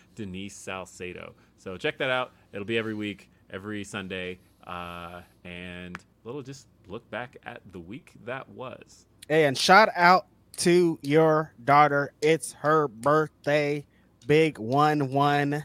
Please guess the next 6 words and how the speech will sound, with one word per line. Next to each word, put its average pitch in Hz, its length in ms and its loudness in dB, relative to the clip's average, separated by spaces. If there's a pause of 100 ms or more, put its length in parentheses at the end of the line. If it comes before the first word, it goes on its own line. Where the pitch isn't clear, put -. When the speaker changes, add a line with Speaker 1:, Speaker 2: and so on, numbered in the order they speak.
(520)
Speaker 2:
out 143 320 4
here, 143 480 -2 (240)
killing 170 300 0
the 160 80 -2
game, 143 500 -2
award-winning 151 1120 2